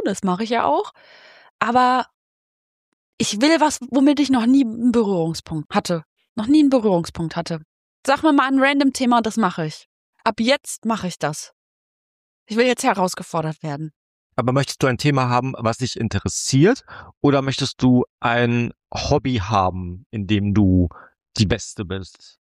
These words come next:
Speaker 1: Das wird dann
Speaker 2: Weil das
Speaker 1: mein,
Speaker 2: sind
Speaker 1: zu
Speaker 2: doch
Speaker 1: meinem
Speaker 2: sch-
Speaker 1: Hobby.
Speaker 2: Ja, aber
Speaker 1: Ich
Speaker 2: das
Speaker 1: will
Speaker 2: ist
Speaker 1: jetzt
Speaker 2: ja,
Speaker 1: ein neues
Speaker 2: nee.
Speaker 1: Hobby.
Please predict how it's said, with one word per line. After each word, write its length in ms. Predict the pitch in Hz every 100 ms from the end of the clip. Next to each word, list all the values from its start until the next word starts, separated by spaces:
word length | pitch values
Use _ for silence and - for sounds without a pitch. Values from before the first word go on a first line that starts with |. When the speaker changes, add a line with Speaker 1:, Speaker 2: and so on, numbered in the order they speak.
| _
Speaker 1:
Das 220 | - 220 247
wird 140 | 277
dann 120 | 240
Speaker 2:
Weil 60 | -
das 60 | 127
Speaker 1:
mein, 80 | 180
Speaker 2:
sind 100 | 175
Speaker 1:
zu 80 | -
Speaker 2:
doch 80 | 180
Speaker 1:
meinem 140 | 170
Speaker 2:
sch- 60 | 165
Speaker 1:
Hobby. 460 | 165 165 160 151 - _ _ _ _ _ _ _ _ _ _ _
Speaker 2:
Ja, 220 | 113 143 175
aber 180 | 160
Speaker 1:
Ich 40 | 147
Speaker 2:
das 80 | 151
Speaker 1:
will 40 |
Speaker 2:
ist 60 | 269
Speaker 1:
jetzt 100 | 359
Speaker 2:
ja, 100 | -
Speaker 1:
ein 120 | -
neues 320 | 247 - 220
Speaker 2:
nee. 40 | 233
Speaker 1:
Hobby. 360 | 294 262 156